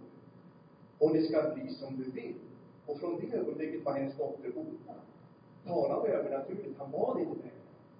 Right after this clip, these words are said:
Han la inte ens händerna på henne. Utan kvinnans tro och envetenhet gjorde att hon fick det hon behövde.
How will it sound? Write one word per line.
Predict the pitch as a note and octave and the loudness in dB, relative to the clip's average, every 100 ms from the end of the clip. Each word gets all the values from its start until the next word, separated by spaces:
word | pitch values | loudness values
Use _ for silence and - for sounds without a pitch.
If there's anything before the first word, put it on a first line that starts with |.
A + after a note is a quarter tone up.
| - - - - - - - - - - - - - | -20 -20 -20 -20 -20 -20 -20 -20 -20 -20 -20 -20 0
Han | E3+ | 4
la | F#3+ G3 | 4 2
inte | - | 0
ens | D#3+ - | -2 -2
händerna | - - - - - | 0 0 0 0 0
på | - | -4
henne. | - - - - - - - - - - - - - - | -8 -12 -16 -20 -20 -20 -20 -20 -20 -20 -20 -20 -20 0
Utan | F4 F4 F4 F4+ - - - - - - - - | 2 2 0 -2 -8 -16 -20 -20 -20 -20 -20 -4
kvinnans | A3+ G#3+ - A#3 A#3+ - - | 0 0 0 -2 -4 -8 -12
tro | - - D3+ | -12 -10 -6
och | D#3 D#3 - F#3+ | -6 -6 -12 -4
envetenhet | E3+ D#3+ E3 E3+ - E3+ F#3+ G#3+ D#3 - - - - | -2 0 0 -2 -2 -4 -2 -2 -2 -6 -14 -18 -2
gjorde | G#3 - - - | -2 -2 -6 -6
att | - - | -6 -10
hon | - - | -16 -16
fick | - - - - - - - - - - - - - - | -18 -18 -20 -20 -20 -20 -20 -20 -20 -20 -20 -20 -20 -6
det | E3+ | -4
hon | D3+ D3 | 0 0
behövde. | - - - - | 0 -2 -2 -6